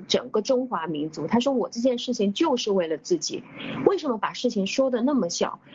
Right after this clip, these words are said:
因为他不期待你对他的感恩，他不需要你去跟他感恩戴德，或者你去标榜他。所以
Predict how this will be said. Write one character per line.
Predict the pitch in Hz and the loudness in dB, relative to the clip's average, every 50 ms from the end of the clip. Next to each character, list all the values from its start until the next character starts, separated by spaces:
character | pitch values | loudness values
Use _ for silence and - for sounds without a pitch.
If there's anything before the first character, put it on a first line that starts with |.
| - - - - | -16 -2 2 4
因 | 311 349 339 | 4 4 4
为 | 349 294 233 | 2 0 0
他 | - - 269 311 320 330 330 - _ - - - - - - - - | -2 -2 0 0 2 2 0 -4 _ -20 -20 -20 -20 -18 -16 0 4
不 | - 359 240 | 4 4 4
期 | 247 - - 220 | 2 -2 0 0
待 | 202 - - 185 | 2 2 0 -2
你 | 170 - | -4 -2
对 | - 165 170 | 0 0 0
他 | - - 165 165 | 0 0 0 0
的 | 170 | 0
感 | 160 - 156 - - 151 - | 2 2 0 0 0 -2 -6
恩， | 165 160 151 156 - - - - - - - - - | -6 -6 -6 -6 -10 -14 -16 -14 -12 -10 -8 0 4
他 | - 381 403 | 4 4 4
不 | 403 415 359 | 2 -2 -4
需 | - - 370 359 | -2 -2 0 0
要 | 381 392 359 320 | 0 0 0 -2
你 | 254 196 170 | -4 -4 -6
去 | - - 190 | -8 -6 -2
跟 | 208 196 190 | -2 -2 0
他 | 190 180 | 0 -2
感 | 175 - 151 123 151 | -2 -2 -2 -2 -2
恩 | 165 165 170 | -2 -2 0
戴 | 170 185 - | 0 0 0
德， | 165 - 156 160 | 0 0 -2 0
或 | 180 208 185 | 0 0 0
者 | 170 | 0
你 | 165 170 156 160 | 0 -4 -6 -4
去 | - - 202 175 180 - _ - - | 0 0 0 0 -2 -6 _ -4 0
标 | 226 214 190 196 196 | 0 2 2 0 -2
榜 | 196 - - - | -4 -6 -8 -10
他。 | - - 143 - - - - - - - - - - - - - _ _ _ _ - - | -6 -4 -4 -4 -4 -8 -16 -20 -20 -18 -16 -14 -12 -12 -12 -14 _ _ _ _ 0 2
所 | - 330 359 | 4 4 4
以 | 359 302 220 202 | 2 0 -2 -6